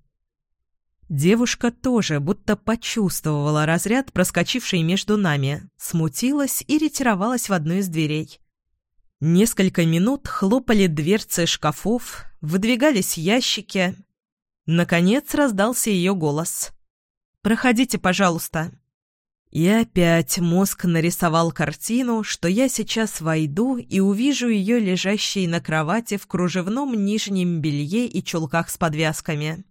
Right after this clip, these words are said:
Она изогнётся призывно дикой кошечкой и мурлыкнет. «Проходи скорей, я тебя заждалась». От этих фантазий яйца аж свело.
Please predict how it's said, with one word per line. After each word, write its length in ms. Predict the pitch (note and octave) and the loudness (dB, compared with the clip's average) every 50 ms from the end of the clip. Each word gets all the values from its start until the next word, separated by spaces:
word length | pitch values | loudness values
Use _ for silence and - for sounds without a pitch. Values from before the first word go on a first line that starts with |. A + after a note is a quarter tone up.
| _ _ _ _ _ _ _ _ _ _ _ _ | _ _ _ _ _ _ _ _ _ _ _ _
Она 420 | - D#3 E3+ F3 F3+ G3+ G#3+ A3 A3 | 0 2 4 6 6 6 6 6 4
изогнётся 720 | G3 G#3+ G#3+ F#3+ F#3 G#3+ G#3+ A3+ A#3 A3+ - - - G#3 | 4 4 2 2 4 4 4 4 4 2 2 0 -2 0
призывно 640 | - - G3+ G3+ F#3 F3 G3 A3+ G#3 G3 G3 F#3+ | 4 4 4 4 4 2 0 0 2 2 2 2
дикой 360 | F#3 D#3 G3 G#3 - F#3+ F3+ F3 | 2 2 0 0 2 2 2 2
кошечкой 720 | - - G#3 A3+ A3 - F3+ - - - - F#3+ F3+ F3+ | 0 0 -2 0 0 -2 -4 -6 -8 -6 -2 -2 -2 -2
и 240 | F3+ - - G3 | -4 -6 -2 -2
мурлыкнет. 960 | G3 G3+ G#3 G#3+ G#3+ G#3 A3 A3 - - - D3+ C3 - _ _ - - - _ _ _ _ _ _ _ _ _ _ _ _ _ _ - | 0 0 0 0 0 0 -2 -2 -4 -4 -6 -6 -6 -8 _ _ -18 -18 -18 _ _ _ _ _ _ _ _ _ _ _ _ _ _ -2
«Проходи 500 | E3+ F3+ F3+ - - F3+ F3+ D#3+ G3 A3+ | 0 0 0 0 0 0 0 0 0 -2
скорей, 640 | - - - F3+ E3+ E3+ E3 E3 F#3 - - _ _ _ _ _ - | -4 -2 -2 -2 -2 -2 -2 -6 -6 -10 -16 _ _ _ _ _ -4
я 180 | F3 F#3+ F#3 | 0 2 2
тебя 320 | F#3 - - F#3+ F3 F3+ F3+ | 2 2 0 0 0 0 0
заждалась». 880 | F3+ F#3 F3+ - - F3+ E3+ E3+ F3 E3+ F#3+ G3 - - - - - - _ _ _ _ _ _ _ _ _ _ _ _ _ _ _ _ - | 2 0 -2 0 0 -2 -2 0 -2 -4 -6 -8 -10 -12 -14 -14 -14 -18 _ _ _ _ _ _ _ _ _ _ _ _ _ _ _ _ -6
От 300 | A2 C#3+ E3 D#3 - F#3+ | -2 0 0 2 4 4
этих 340 | G3+ G#3 G3+ - E3 - - | 4 4 4 0 -4 -4 -4
фантазий 880 | - - D#3 D3+ D3 D3+ - - E3+ F#3 G3 G3 F#3 - D3 D3 - - - - - - - | -4 -2 0 0 -2 -4 -4 -2 0 0 0 0 -2 -2 -6 -6 -6 -10 -16 -20 -20 -12 -8
яйца 960 | D3+ D3 D3 D3 D3+ F3 F#3+ G#3 G#3+ G#3+ G#3 - - - - G#3 F3+ - - - | -4 -4 -2 0 2 4 4 6 6 4 4 2 0 0 2 2 0 0 -2 -4
аж 260 | F3 F#3 G3 - - | -4 -2 -2 -2 -2
свело. 720 | - - - D#3+ C#3+ D#3+ F3 F3 D#3+ C#3+ C#3 C3+ C#3 | -4 -4 -4 -4 -4 -2 -2 -2 -2 -2 -2 -2 -2